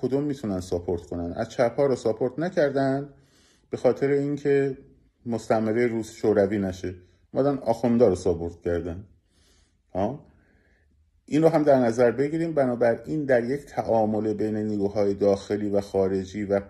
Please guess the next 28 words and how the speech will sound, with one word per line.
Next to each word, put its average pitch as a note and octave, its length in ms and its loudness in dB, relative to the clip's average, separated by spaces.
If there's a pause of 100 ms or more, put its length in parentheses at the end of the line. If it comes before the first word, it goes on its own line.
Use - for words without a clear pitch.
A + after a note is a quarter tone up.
(420)
خا-، - 540 0
ایرانیان G#2 520 0
خارج G2+ 340 0
از G2+ 140 -4
کشور D3 300 -2
حکومت C#3+ 380 -6
دورهٔ C3+ 320 -2
گذار A#2 340 0
به A2+ 120 0
راحتی A2+ 480 4
تشکیل C#3+ 420 2
می‌شه A#2+ 400 -2 (760)
و - 120 6
الان B2 480 6
هم C3 220 2
ما B2 160 4
برای A2+ 440 4
انقلابمون A#2 760 2
نه C3+ 80 2
احتیاج B2 400 0
به A#2 100 -2
لیدر G#2 340 0
داریم، C3+ 280 0
نه C3+ 60 0
احتیاج A#2+ 340 -2
به A#2+ 100 -4
رهبر G#2+ 460 2
داریم. F2+ 320 -4